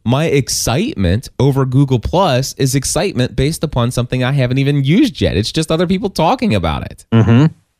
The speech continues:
Speaker 1: And so in a way, I'm a great source of representation from a large portion of our audience who is hearing so much about Google Plus, but haven't really had time to incorporate it into their life or even sign up for an account yet.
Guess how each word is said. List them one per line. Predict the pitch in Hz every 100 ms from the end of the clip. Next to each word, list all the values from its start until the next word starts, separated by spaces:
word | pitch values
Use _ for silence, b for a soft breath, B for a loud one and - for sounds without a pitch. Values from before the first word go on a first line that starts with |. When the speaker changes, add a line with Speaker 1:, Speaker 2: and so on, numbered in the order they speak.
| _
Speaker 1:
And | 139 147
so | - 165 160 147
in | 147
a | 147
way, | 120 143 214 165 113 110 -
I'm | 127 190 147
a | 113 107
great | - 117 113 113 127 -
source | - - 117 110
of | 113 107 101 - -
representation | 104 117 - 110 107 95 135 165 208 101 92
from | 104 107 104
a | 101 95 b b b
large | 104 117 -
portion | - 104 - 104
of | 104
our | 110 107 -
audience | 120 170 104 -
who | 104
is | 98
hearing | - 113 117 113
so | - - 113 151
much | 131 131
about | 104 98
Google | 107 101 98
Plus, | - 120 -
but | 107
haven't | 104 101 110 _
really | 101 101 98
had | 95 87
time | - - 147 127 90 87 98 b b b b
to | 117
incorporate | 107 - 104 92 101 95 92 _
it | - 101 92
into | 95 92 -
their | 90
life | 90 87 110
or | 110
even | 110 113
sign | - 113
up | 113
for | - 117
an |
account | 120 127 -
yet. | - - -